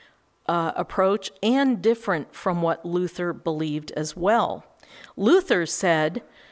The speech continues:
that Christ had, had ascended to heaven and was sitting at the Father's right hand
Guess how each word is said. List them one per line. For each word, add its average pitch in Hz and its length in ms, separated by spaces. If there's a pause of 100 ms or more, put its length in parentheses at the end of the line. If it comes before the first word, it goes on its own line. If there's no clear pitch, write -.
(140)
that 190 140
Christ 320 500
had, 202 320
had 208 260
ascended 285 600
to 254 100
heaven 170 500 (540)
and 220 180
was 254 160
sitting 302 540
at 185 160
the 208 80
Father's 190 540
right 170 240
hand 185 680